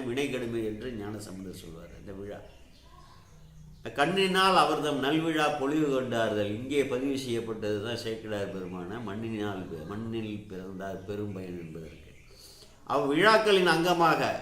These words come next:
இருக்கும். அந்த விழாக்களை எல்லாம், ஒவ்வொரு மாதமும் நடக்கக்கூடிய விழாக்களை எல்லாம் ஞானசம்பந்த பெருமான் பதிவு செய்து வைத்திருக்கிறார் இல்லையா? மட்டிட்ட புண்ணியம் என்று எடுத்து, அப்படிப்பட்ட பெருமைக்குரிய பதியல்வார். "வீதியெங்கும் விழாக்களால்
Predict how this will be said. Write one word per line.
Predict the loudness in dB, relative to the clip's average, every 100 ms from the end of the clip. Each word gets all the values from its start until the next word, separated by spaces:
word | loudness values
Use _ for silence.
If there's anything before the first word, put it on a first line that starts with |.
| -6
இருக்கும். | -4 -4 -4 -6 -4
அந்த | -2 4 4
விழாக்களை | 4 4 2 2 4 6
எல்லாம், | 6 4
ஒவ்வொரு | 4 4 4 2
மாதமும் | 2 2 4 2
நடக்கக்கூடிய | 0 0 -2 -4 -4 -2 -2
விழாக்களை | -2 -2 0 0 -2 -2
எல்லாம் | -2 -2
ஞானசம்பந்த | -2 -4 -4 -8 -10 -8
பெருமான் | -8 -8 -6 -8 -10 -16 -20 -20 -8
பதிவு | -4 0 0 0
செய்து | -2 -2 -2
வைத்திருக்கிறார் | -4 -6 -8 -4 -4 -2 -4
இல்லையா? | -4 -4 -4
மட்டிட்ட | -6 -8 -10 -8 -8
புண்ணியம் | -8 -8 -8 -6 -8
என்று | -8 -8
எடுத்து, | -8 -10 -12 -12 -14
அப்படிப்பட்ட | -16 -12 -12 -10 -12
பெருமைக்குரிய | -10 -10 -8 -10 -8 -10 -10
பதியல்வார். | -12 -12 -12 -12 -14 -16 -20 -20 -20 -20 -20 -20 -20 0
"வீதியெங்கும் | 6 6 8 8 8 6 6
விழாக்களால் | 4 6 6 6 6 6